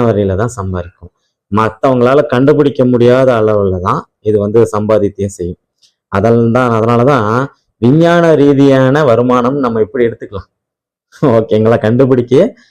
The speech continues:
இயலாத, எப்படி இவனுக்கு பணம் வருதுன்னு தெரியலையா,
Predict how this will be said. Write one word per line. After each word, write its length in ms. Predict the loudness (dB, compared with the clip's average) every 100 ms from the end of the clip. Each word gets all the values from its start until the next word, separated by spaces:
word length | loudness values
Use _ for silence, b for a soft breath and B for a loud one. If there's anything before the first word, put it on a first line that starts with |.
| b -2
இயலாத, 500 | 2 4 2 0 0 0 0
எப்படி 320 | -2 0 0
இவனுக்கு 260 | 2 2 0
பணம் 260 | 0 2 2
வருதுன்னு 340 | 2 2 2
தெரியலையா, 320 | 2 2 2